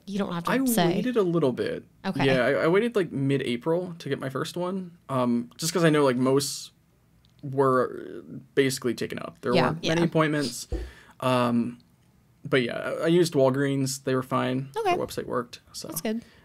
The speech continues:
Speaker 2: uh, yeah, so it's been a little difficult. I mean, I personally haven't taken any public transit. Or,
Speaker 1: Mm-hmm.
Speaker 2: like, I, I love the train. I used to take the train all the time. Um, the Metrolink also on, uh, in L A.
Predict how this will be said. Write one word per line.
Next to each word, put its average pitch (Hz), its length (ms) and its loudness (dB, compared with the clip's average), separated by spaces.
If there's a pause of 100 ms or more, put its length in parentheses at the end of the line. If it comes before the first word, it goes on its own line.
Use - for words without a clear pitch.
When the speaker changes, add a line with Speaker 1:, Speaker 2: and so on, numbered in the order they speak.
(120)
Speaker 2:
uh, - 260 -12 (560)
yeah, 269 500 0
so 208 400 2 (340)
it's 214 180 -4
been 262 180 0
a 247 60 2
little 214 180 4
difficult. 131 320 0
I - 20 2
mean, 151 300 0 (500)
I 185 500 4
personally 147 380 -2
haven't 127 320 -6
taken 123 240 -6
any 110 140 -6
public - 300 -10
transit. 120 440 -6 (180)
Or, 185 100 -4
Speaker 1:
Mm-hmm. 160 80 -8 (120)
Speaker 2:
like, - 200 -12
I, 139 120 6
I 135 140 2
love 127 180 0
the 101 60 -8
train. - 380 -10 (680)
I 135 40 -10
used 117 300 -6
to 131 60 -8
take 117 60 -8
the - 80 -20
train 127 220 -4
all 107 80 -4
the - 100 -14
time. 165 540 -4
Um, - 400 -12
the 120 320 0 (480)
Metrolink 143 500 2
also 131 380 2
on, 127 200 -4
uh, 139 240 -8
in 131 120 -4
L 120 200 0
A. 143 220 -4